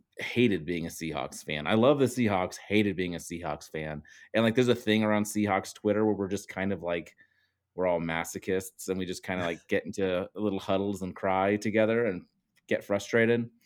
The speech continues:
Uh, Ben Baldwin's a great follow, by the way. Uh, <laughs> he, he doesn't get too into the weeds with Bro-, uh, with the, uh, Hawks anymore, but he used to. Anyway,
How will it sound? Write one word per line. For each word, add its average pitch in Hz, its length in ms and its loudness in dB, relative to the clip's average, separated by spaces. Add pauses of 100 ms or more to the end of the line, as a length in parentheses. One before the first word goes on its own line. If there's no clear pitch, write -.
(280)
Uh, 90 160 0
Ben 107 200 6
Baldwin's 85 440 -2
a - 20 -16
great 85 300 -4
follow, 85 300 0
by 82 180 -2
the 82 100 -4
way. 104 260 0 (320)
Uh, 113 220 8 (240)
<laughs> 165 160 8
he, 135 360 8
he 113 140 6
doesn't 135 240 10
get 135 360 4
too 143 200 10
into 117 180 4
the 110 100 4
weeds 113 300 4
with 113 160 2 (380)
Bro-, 117 380 8
uh, 120 40 6
with 123 200 6
the, 117 200 6
uh, 104 140 6
Hawks 107 320 4
anymore, 101 340 0
but 87 120 -4
he 90 60 -2
used 95 200 -4
to. 82 180 -6
Anyway, 117 360 6